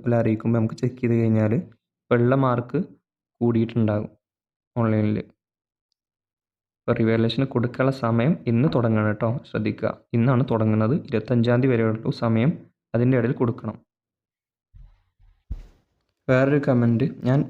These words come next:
ക്ലാസ് ഏഴ്, ഏഴാം ക്ലാസ്സിൽ പഠിക്കുന്ന ഒരു വിദ്യാർത്ഥിയാണ്. ഫിഖിൽ തൊണ്ണൂറ്റെട്ട് ഉണ്ട്,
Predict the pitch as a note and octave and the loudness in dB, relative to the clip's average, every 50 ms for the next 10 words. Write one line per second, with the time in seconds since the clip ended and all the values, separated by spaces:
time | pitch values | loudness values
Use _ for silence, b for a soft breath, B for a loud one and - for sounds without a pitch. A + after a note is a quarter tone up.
0 | - - - C3 B2+ B2 B2 B2 - B2 A#2 A2+ A2 A2 - - - - _ _ | -6 -6 -4 -2 0 0 -2 -2 -2 -2 0 0 0 -2 -2 -6 -12 -20 _ _
1 | _ _ _ _ _ - B2 A#2+ A#2+ A#2 A#2 - - B2+ C3 C3 B2+ C3 C3 C3 | _ _ _ _ _ -4 -2 0 0 0 -2 -2 -2 -2 0 0 0 0 0 2
2 | C3 C#3 C#3+ C#3+ C3 B2 C3 C3 C3 B2 B2 - B2+ A2 A2 A2+ A2+ - - A2+ | 2 2 2 2 2 2 2 2 2 0 0 0 0 0 0 0 -2 -4 -10 -14
3 | - - B2+ C3 C#3 C#3 C#3 B2+ B2 B2 A#2+ A#2 B2+ A#2+ A#2+ C#3 C3 A#2 A2+ | -6 -2 0 0 0 0 0 0 2 2 2 0 -2 -2 0 0 0 2 2